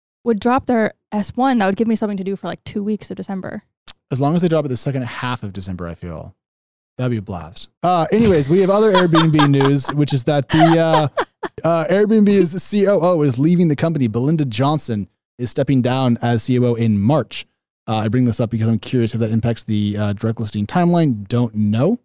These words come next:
Speaker 2: But,
Speaker 1: So she,
Speaker 2: um,
Speaker 1: she said that she wanted to spend more time with her family.
Speaker 2: Yeah, but that
Speaker 1: Um,
Speaker 2: doesn't mean anything.
Speaker 1: No, it doesn't. I agree. I, I was, uh, why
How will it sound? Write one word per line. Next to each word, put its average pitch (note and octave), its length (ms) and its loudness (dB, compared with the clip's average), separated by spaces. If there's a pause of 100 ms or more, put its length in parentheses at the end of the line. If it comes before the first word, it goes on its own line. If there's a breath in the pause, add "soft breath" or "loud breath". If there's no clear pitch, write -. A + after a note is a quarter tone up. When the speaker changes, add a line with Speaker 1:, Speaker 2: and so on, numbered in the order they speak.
(480)
Speaker 2:
But, A#2+ 360 -4
Speaker 1:
So - 100 2
she, E4 140 2
Speaker 2:
um, D#4 40 2
Speaker 1:
she A#3+ 300 -2
said C4+ 260 -2
that A#3 140 0
she A3+ 320 -2
wanted G#3 220 0
to - 120 -16
spend G3+ 200 -6
more G3 80 -2
time G3 100 -2
with G3 80 -2
her F#3+ 80 -2
family. F3 360 -6 (400)
Speaker 2:
Yeah, F#3 180 0
but F3+ 60 0
that D3+ 80 0
Speaker 1:
Um, - 20 0
Speaker 2:
doesn't G2 200 -6
mean D#2 100 -10
anything. D2+ 340 -14 (160)
Speaker 1:
No, C#4+ 180 2
it A3 60 0
doesn't. G#3+ 380 -2
I G3+ 200 -2
agree. G#3 360 -2
I, F#3 240 -2
I G#3 160 0
was, G3+ 260 -2
uh, G3+ 540 2 (500)
why C#4 1000 -2